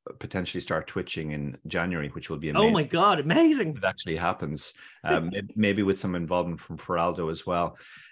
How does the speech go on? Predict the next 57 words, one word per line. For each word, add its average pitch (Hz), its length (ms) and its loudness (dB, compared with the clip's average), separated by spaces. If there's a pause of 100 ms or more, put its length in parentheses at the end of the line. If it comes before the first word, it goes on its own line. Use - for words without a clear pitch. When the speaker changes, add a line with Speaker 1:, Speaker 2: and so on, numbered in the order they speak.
(180)
Speaker 1:
Um, 85 300 2
he's 104 240 2
been 117 200 4
doing 156 240 4
very 131 160 4
well 95 240 2
online 104 380 0
recently 82 340 -4
as 76 140 -6
well. 98 240 4
He, 98 280 -2 (300)
uh, - 60 -4 (180)
Paul 160 280 6
has 165 160 6
always 113 340 4
had 98 220 -2
this 92 160 -2
amazing 87 380 -2
natural 82 360 -2
instincts, - 480 -6
which, - 300 -6
which 90 140 -6
you 82 60 -12
can't 95 260 0
really 82 200 -4
teach 78 280 -6
anybody. 69 460 -6 (480)
Um, 73 320 -2
but 92 140 -2
now 110 160 2
he's 117 160 2
learning 98 240 2
the 82 80 0
other 92 140 0
stuff 82 280 -6
as 78 140 -12
well, 82 180 -2
the 73 80 -10
technical 82 440 -8
stuff, - 420 -8 (360)
and, 82 420 -2
and 87 120 -2
his 87 120 -4
game 120 220 4
has 90 120 0
really 95 300 2
come 87 240 -4
on 78 100 -2
leaps 78 240 -6
and 69 100 -6
bounds. 78 480 -4
I - 60 -10
mean, 82 140 -6
I 78 100 -2
played 92 300 2
with 90 120 -6
him. 71 300 -6